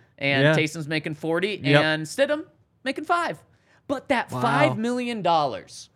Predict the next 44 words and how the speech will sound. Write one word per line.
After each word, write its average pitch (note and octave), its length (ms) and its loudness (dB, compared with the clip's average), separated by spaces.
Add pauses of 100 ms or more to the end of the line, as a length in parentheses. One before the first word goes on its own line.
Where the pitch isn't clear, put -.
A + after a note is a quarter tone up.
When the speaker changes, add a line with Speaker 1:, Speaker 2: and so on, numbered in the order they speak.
(280)
Speaker 1:
to G3 140 -2
me F#3+ 460 -2 (440)
was E3+ 500 4
a C#3+ 80 -4
big B2+ 220 -4
investment. A2+ 520 -6
And C#3+ 140 -2
Q A#3+ 140 -8
kinda G#3+ 180 -6
pointed A#3 240 -6
to A#3+ 60 -10
it, G#3 80 -12
too. C#4+ 120 -6
He E3+ 100 -2
was F3 120 -6
surprised G3 540 0
how, C3+ 120 2
how C#3 200 0
Speaker 2:
Yep. C#3+ 100 6
Speaker 1:
much B2+ 220 -4
that B2 260 -2
Jarrett B2 260 -2
Stidham B2 280 -6
got. B2+ 200 2
And A#2 200 -10
obviously, D#3+ 500 -4
he's D#3+ 200 -4
a D3 40 -2
big D3 220 -4
Jarrett C#3+ 320 -2
Stidham, D3 380 -6 (320)
uh, C3 180 2
a D3 80 -8
guy C#3 420 2
and A#2+ 160 -6
supporter D3+ 460 -4
and A2 140 -10
sees D3+ 240 -8
the B2+ 100 -2
upside B2+ 460 0
in A#2+ 120 -4
him. C#3 120 -4 (280)
And E3+ 180 -4
that's G#3+ 460 -2